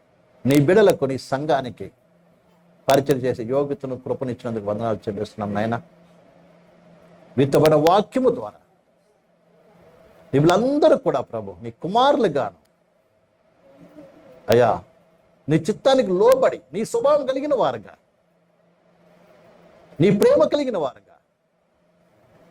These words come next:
నేను విశ్వాసం కలిగిన వారుగా నిన్ను మహింపరచడానికి మీలో, మీ బిడ్డలు ఒక్కొక్కరిని కూడా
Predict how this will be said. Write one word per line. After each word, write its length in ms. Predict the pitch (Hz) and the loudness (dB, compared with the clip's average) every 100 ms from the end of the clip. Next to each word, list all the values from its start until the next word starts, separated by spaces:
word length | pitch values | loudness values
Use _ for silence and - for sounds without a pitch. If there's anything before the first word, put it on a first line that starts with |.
| _ _ - - _ - | _ _ -20 -20 _ 0
నేను 140 | 175 180 | 4 4
విశ్వాసం 460 | 175 254 311 320 311 240 | 6 4 6 4 0 -2
కలిగిన 220 | 175 143 117 | -4 -4 -6
వారుగా 340 | 107 92 71 - _ _ _ _ _ _ _ _ _ _ _ _ 175 170 170 - _ _ - _ _ _ _ _ _ _ - 123 | -8 -12 -18 -20 _ _ _ _ _ _ _ _ _ _ _ _ _ _ -20 -20 _ _ -20 _ _ _ _ _ _ _ -4 2
నిన్ను 200 | 135 120 123 | 2 2 2
మహింపరచడానికి 880 | 160 214 127 117 110 104 101 92 92 _ _ _ _ _ _ _ _ _ - | 2 2 0 -2 -4 -6 -6 -14 -20 _ _ _ _ _ _ _ _ _ 0
మీలో, 260 | 127 123 127 - _ 135 | 4 4 2 0 _ -6
మీ 100 | 139 139 123 | -4 -4 -2
బిడ్డలు 260 | 160 220 214 | 2 4 2
ఒక్కొక్కరిని 400 | 214 277 349 320 | 0 0 0 0
కూడా 100 | 233 | -2